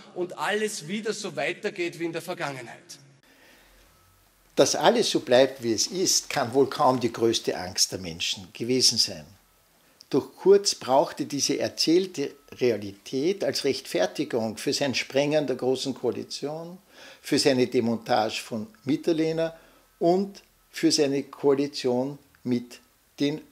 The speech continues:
Speaker 2: Freiheitlichen. Außerdem hat nicht Kurz selbst gemeinsam mit Wolfgang Sobotka alles getan, damit es in der Großen Koalition zu einem Stillstand kommt,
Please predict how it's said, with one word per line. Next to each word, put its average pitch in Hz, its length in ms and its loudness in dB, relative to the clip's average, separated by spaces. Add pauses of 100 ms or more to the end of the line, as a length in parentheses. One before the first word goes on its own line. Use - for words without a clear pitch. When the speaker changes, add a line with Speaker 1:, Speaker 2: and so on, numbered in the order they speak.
(160)
Speaker 2:
Freiheitlichen. - 880 -2 (440)
Außerdem 123 1000 -2 (320)
hat 165 300 0
nicht - 260 -6
Kurz 165 400 4
selbst 175 480 0
gemeinsam 123 720 0 (220)
mit 120 220 -2
Wolfgang 123 520 0
Sobotka 127 800 -4 (380)
alles 165 460 2
getan, 147 640 -2
damit 123 320 -2
es - 120 -2
in 127 80 -2
der 117 100 -4
Großen 123 380 0
Koalition 110 680 -4
zu - 140 -8
einem 98 180 -10
Stillstand - 720 -8
kommt, 135 380 -2